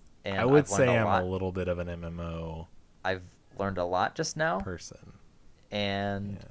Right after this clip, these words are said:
Speaker 1: I'm a little embarrassed, if I'm, if I'm being honest, but I think that my original statement still stands,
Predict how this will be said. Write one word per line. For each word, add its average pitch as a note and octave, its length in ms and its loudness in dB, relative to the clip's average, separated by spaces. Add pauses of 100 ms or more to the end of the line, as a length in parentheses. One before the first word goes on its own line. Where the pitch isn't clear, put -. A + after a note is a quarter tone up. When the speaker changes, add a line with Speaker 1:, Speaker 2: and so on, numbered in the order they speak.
(120)
Speaker 1:
I'm F#2 120 -6
a F#2 60 -4
little G#3 280 -2
embarrassed, F2 720 -4
if G#2+ 100 -14
I'm, G#2+ 180 -6
if G2 140 -10
I'm G#2 100 -6
being A2 220 -10
honest, A#2+ 460 -10 (120)
but G2+ 300 0 (840)
I A#2 100 0
think G3 540 -4 (200)
that A#2+ 440 4 (520)
my B2 200 4
original F#3+ 400 0
statement D3+ 420 -4
still C3+ 220 0
stands, D#3+ 720 -4